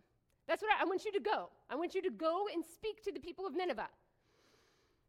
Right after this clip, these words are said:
And Jonah thought, "Yeah, that's a great idea. I'll do that.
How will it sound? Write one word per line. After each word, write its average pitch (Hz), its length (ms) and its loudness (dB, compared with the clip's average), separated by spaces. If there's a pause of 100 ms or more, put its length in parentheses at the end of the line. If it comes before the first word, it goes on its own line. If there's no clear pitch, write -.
(260)
And 330 120 2
Jonah 494 320 4
thought, 415 280 0
"Yeah, 622 220 2
that's 349 160 -4
a 285 40 -2
great 349 260 -4
idea. 427 440 -2 (300)
I'll 392 120 4
do 427 120 4 (120)
that. 240 160 2